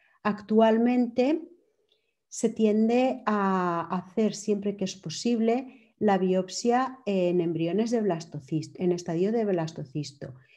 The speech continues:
Esto es cuando los embriones tienen cinco o seis días de vida. ¿Por qué? Pues porque podemos obtener, dice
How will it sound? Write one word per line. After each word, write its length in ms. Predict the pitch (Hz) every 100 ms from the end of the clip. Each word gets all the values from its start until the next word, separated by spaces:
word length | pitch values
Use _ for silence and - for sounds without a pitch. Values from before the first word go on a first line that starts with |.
| _ _ _
Esto 480 | 226 220 - 254 240
es 480 | 240 240 294 - _
cuando 280 | 226 208 196
los 240 | 190 196
embriones 520 | 175 165 165 202 240
tienen 320 | - 202 233 254
cinco 460 | - 196 185 208
o 80 | 190
seis 400 | 185 180 180 175
días 320 | 175 185 214
de 140 | 170 147
vida. 500 | 147 135 123 - _ _ _ _ _ _
¿Por 300 | 196 190 196
qué? 640 | 226 208 - - _ _ _
Pues 180 | 208 -
porque 280 | 190 185 185
podemos 460 | 180 202 233 240
obtener, 720 | 240 - 226 233 220 127 127 - _ _ _ _ _ _ _ _ _
dice 580 | 196 185 202 202 202